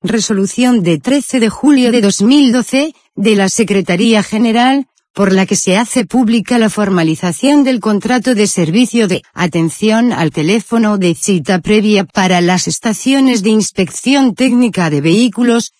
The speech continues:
I T V, de la Consejería de Fomento, Vivienda, Ordenación del Territorio y Turismo. Expediente.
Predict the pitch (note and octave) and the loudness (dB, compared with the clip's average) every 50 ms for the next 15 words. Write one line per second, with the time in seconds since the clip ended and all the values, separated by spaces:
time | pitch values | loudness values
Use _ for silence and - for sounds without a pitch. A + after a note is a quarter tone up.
0 | _ _ - F#3 D#3 - F3 E3 F#3+ A3 A3 G#3 A#3+ A#3+ A#3 G#3+ - _ _ _ | _ _ -4 -4 -2 0 0 2 2 2 2 2 2 0 0 -2 -4 _ _ _
1 | - E3 F3 D#3+ D#3+ D3+ - - F3+ - - F3+ - - E3 D3+ F#3+ A3+ B3 A#3 | -4 -2 0 0 0 -2 -2 -4 -4 -4 -4 -6 -4 -4 -4 -2 0 0 0 2
2 | G#3 G#3 - - G3+ G3 G3+ G3+ G3 F#3 E3 B2+ - E3+ F3 F#3 F#3+ F#3 - _ | 0 0 0 0 0 2 2 4 2 2 0 0 0 0 0 0 0 -2 -6 _
3 | _ _ F#3+ F3+ F3 G3 F3+ E3+ G#3 A3 G#3 G3 F3+ D3 C#3+ C3 B2 B2 B2+ - | _ _ -2 0 0 2 2 2 2 2 2 2 2 0 0 -4 -6 -8 -12 -16
4 | _ _ - G3+ G3 F#3+ F3+ F#3 F3+ E3+ E3+ E3 - - A3 A3 G#3+ G#3+ G#3+ G3 | _ _ -2 -2 0 0 2 2 2 0 0 -2 -2 -2 0 0 2 2 2 2
5 | G#3+ G3+ F#3+ F3 - G#3 F#3 D#3+ F3 E3+ - - G#3 G3 F3 F3 E3 E3 D3+ D3 | 2 0 0 -2 -2 -2 -2 -2 -2 -4 -2 0 0 0 2 2 2 2 2 0
6 | D#3 C3 D#3+ D3+ F#3 A#3 A3 - A3 A3+ A3 G3+ - - _ _ _ _ _ _ | 0 -2 -2 0 0 0 0 0 0 0 0 -2 -4 -8 _ _ _ _ _ _
7 | _ _ _ - G3 G3 - - - - G3+ F#3 G3+ G3+ E3+ D3 C#3+ A#2+ D3 C3+ | _ _ _ -4 -2 -2 -4 -6 -4 -4 -2 0 0 0 0 0 -2 -4 -6 -8
8 | C3+ C3+ - | -8 -12 -16